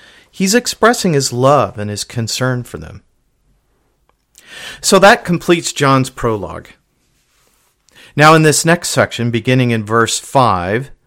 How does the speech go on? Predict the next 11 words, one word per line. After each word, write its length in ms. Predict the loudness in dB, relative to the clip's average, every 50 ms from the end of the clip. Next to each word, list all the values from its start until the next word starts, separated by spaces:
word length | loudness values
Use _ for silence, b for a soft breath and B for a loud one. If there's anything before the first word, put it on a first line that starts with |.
| _ _ _
through 280 | -6 -2 -2 -2 0
chapter 360 | 0 2 0 0 0 0 -8
two, 260 | -8 -4 -4 -4 -4 -2
verse 300 | -4 -4 -4 -4 -8 -12
two, 480 | -8 -4 -4 -4 -2 -4 -6 -8 -10 B B B B B B B B B B
John 340 | -4 2 4 4 4 4 4
lays 320 | 4 4 4 4 2 4
out 340 | 4 6 6 6 4 2 -4
fundamental 800 | -18 -8 0 0 2 2 2 2 2 2 0 0 0 -4 -4 -4
principles 840 | -6 -6 -4 -4 -4 -4 -8 -14 -10 -8 -8 -8 -8 -8 -8 -8
or 280 | -6 -4 -4 -6 -8